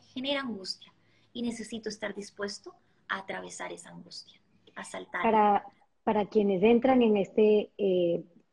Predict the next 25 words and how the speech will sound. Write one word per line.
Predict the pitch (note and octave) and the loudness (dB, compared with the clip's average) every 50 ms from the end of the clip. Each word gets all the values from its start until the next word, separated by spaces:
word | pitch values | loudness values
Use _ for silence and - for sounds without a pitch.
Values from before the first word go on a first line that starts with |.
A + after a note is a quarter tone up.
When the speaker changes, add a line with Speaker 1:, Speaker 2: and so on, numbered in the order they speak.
| - - | -18 -10
Speaker 2:
proceso | - - G3+ F3+ - - G3 F#3+ - - G3 | -6 -4 -4 -2 -2 -2 -2 -2 -2 -4 -6
que | - - G3+ | -4 -2 -2
me | F#3+ F3 | -2 -2
parece | - F3+ F3 F3 E3+ - G3+ G3+ G3 G3 - - - _ _ _ _ - - G#3+ | -2 -2 -2 -2 0 2 2 2 2 0 -2 -6 -12 _ _ _ _ -18 -14 -8
fascinante, | - G3+ F#3 - - G3 F#3 F3+ F3 F3 F3 F3 E3+ G3 G3 G3 F#3+ G3+ - - | -6 -6 -4 -4 -4 -4 -4 -4 -4 -6 -6 -4 -2 -2 -2 -2 -2 -4 -8 -12
retador, | - - G3+ F#3+ F#3 - F#3 F3 E3+ E3 E3 E3 F3 F3 F3+ F3+ - _ - | -8 -4 -4 -4 -2 0 0 0 2 4 4 4 2 0 -2 -6 -8 _ -4
necesario | G#3 G3+ G3 F#3 F3 - F3+ - - - F3+ F3 F3 E3+ F3 F3+ F#3 F#3 F3+ | 0 2 2 2 0 -4 -8 -10 -6 -4 -2 0 0 2 2 2 2 2 0
como | F3+ - F#3+ F3 D#3+ D#3 | 0 -2 -4 -4 -6 -6
seres | - - F3 E3+ F#3 F#3 E3 | -4 -2 0 0 2 2 2
humanos | F#3 F3 E3+ E3+ E3+ E3+ F3 F3+ E3 - - - - - _ _ _ _ _ _ - | 0 -2 -2 -4 -6 -4 -4 -6 -6 -8 -10 -18 -20 -20 _ _ _ _ _ _ -6
de | - F#3 | -4 -4
encontrarle | F#3+ - - E3 D#3 - F3 F3 F3 G3+ G#3 | -4 -2 -4 -4 -2 0 0 2 2 2 2
sentido, | G#3 - A#3 A3 G#3+ - F#3+ E3+ E3 E3 E3 | 2 2 0 0 0 0 0 0 0 0 0
por | - F3+ E3+ | -2 -2 -4
eso | E3 E3 F#3+ | -2 -2 -4
aquí | F#3 - - G3 | -4 -4 -6 -8
estamos | - - G#3 F#3+ F#3 F#3 E3+ - | -6 -6 -6 -6 -6 -6 -8 -4
quienes | - F#3+ F3 E3+ - | -4 -4 -4 -6 -8
queremos | - - E3+ E3+ F3 F#3 F#3+ F#3 | -8 -6 -4 -2 -2 -2 -4 -4
seguir | - G#3 F#3 F3 E3+ E3 | -2 -2 0 0 -2 -2
buscando | D#3+ D#3+ - F#3+ F#3 - - F#3 F#3 F3 F3 F3 F#3+ F#3 | -2 -2 -4 -4 -4 -6 -8 -6 -6 -4 -4 -4 -4 -4
sentido | F3+ - F3 E3+ E3 E3 - G#3 G#3 G3 G3+ | -4 -4 -6 -6 -6 -6 -4 -2 -2 0 -2
a | F3+ | -2
nuestra | F3 E3+ - - F#3 E3 | -4 -8 -10 -8 -6 -4
vida, | E3 E3+ F3 E3+ F3 F3+ F#3 | -4 -2 -2 -2 -2 -4 -6